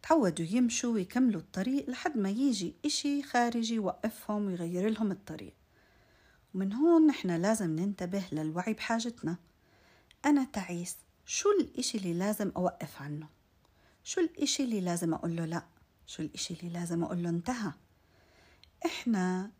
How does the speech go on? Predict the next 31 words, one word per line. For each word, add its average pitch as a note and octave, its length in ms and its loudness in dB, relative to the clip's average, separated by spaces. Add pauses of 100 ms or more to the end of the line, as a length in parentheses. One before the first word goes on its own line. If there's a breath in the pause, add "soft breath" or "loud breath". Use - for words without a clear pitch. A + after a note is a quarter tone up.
(160)
الفخ F#3+ 460 -2
اللي D#3+ 160 -2
منوقع F3 460 -2
فيه G#3+ 220 -4
دايمًا E3+ 600 -2
إنه F3+ 260 -2
إحنا A3+ 240 -4
لما E3+ 420 0 (460 loud breath)
نكون C#4 440 6
تعيسين G#3 600 0
نسأل F#3+ 380 -2
حالنا: D#3 480 -4 (400 soft breath)
"شو - 200 0
اللي D#4 220 6
ما G#3 160 6
عندي F3+ 320 0
إياه؟ E3 400 -4 (500 soft breath)
ليش F4 280 4
أنا A#3+ 260 4
محروم G#3 520 0
من F#3+ 460 0 (100)
كذا، F#3+ 360 -2
كذا، F3+ 360 -4
كذا؟" F3+ 400 -6 (1160 soft breath)
عشان E4+ 300 2
هيك B3+ 300 4
إحنا G#3+ 220 -2
لازم G3 540 0 (300)
نغير G3 500 4
صيغة - 460 -6
السؤال. - 420 -10